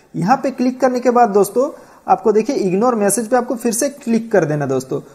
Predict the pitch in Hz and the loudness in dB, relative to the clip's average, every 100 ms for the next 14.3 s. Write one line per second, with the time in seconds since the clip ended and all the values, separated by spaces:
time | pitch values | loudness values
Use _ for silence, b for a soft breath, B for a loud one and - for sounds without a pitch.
0 | B 233 277 233 233 262 254 254 269 214 | B 4 6 6 4 2 2 2 4 6
1 | 208 - 262 262 196 202 254 226 196 254 | 4 4 2 4 4 4 0 -2 0 0
2 | 233 - 160 185 220 226 226 254 233 220 | 2 2 4 2 0 -2 -2 -2 -4 -2
3 | 208 269 254 254 262 247 226 247 233 226 | 0 0 2 0 0 -4 -2 0 0 0
4 | 240 226 233 233 226 202 208 190 226 220 | -2 -2 -4 0 0 2 2 2 2 2
5 | 196 202 202 214 - 190 185 180 196 240 | 4 4 2 0 2 0 2 0 0 2
6 | 233 220 240 165 165 - 220 202 165 160 | 2 2 2 2 2 0 0 2 0 0
7 | 131 127 123 131 262 220 - B - 190 | 0 0 -2 -4 -2 -2 -4 B 0 2
8 | 269 202 196 233 226 247 226 233 226 202 | 2 2 6 4 4 0 0 -2 0 2
9 | 214 214 220 185 202 247 233 196 - 208 | 2 2 4 2 4 2 4 4 2 -2
10 | 233 - 202 233 233 240 240 - 202 180 | 0 -2 -2 -2 -2 -2 -2 2 4 4
11 | 165 139 131 - B B 175 196 269 - | 2 -2 -4 -8 B B 0 2 2 4
12 | 190 190 - 220 254 247 247 196 196 233 | 4 2 -2 0 2 0 2 0 2 0
13 | 240 240 214 196 214 214 214 220 208 202 | 0 -2 -2 -2 -2 0 0 2 2 0
14 | 240 254 | -2 -4